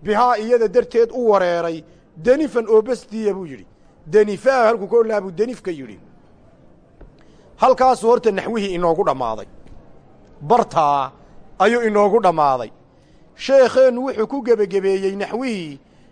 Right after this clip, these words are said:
kelmadda basdii ah. "Haa'iman" waa nin sakaraada. "Danifan" oo sak-, oo basdii ah buu ku yidhi. Qofkaa dawakhay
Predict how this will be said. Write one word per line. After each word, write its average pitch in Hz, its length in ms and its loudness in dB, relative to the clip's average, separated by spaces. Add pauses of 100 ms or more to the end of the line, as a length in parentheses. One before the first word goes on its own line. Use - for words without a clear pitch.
(120)
kelmadda 226 480 2
basdii 233 520 -4
ah. 127 120 -12 (680)
"Haa'iman" 220 460 0
waa 220 180 0
nin 262 140 -6
sakaraada. 202 680 -2 (480)
"Danifan" 226 500 0
oo 214 140 0
sak-, - 260 -8
oo 208 140 2
basdii 185 460 -6
ah 190 40 -6
buu 185 140 -8
ku 147 120 -16
yidhi. 120 220 -16 (600)
Qofkaa 262 400 2
dawakhay 180 640 -2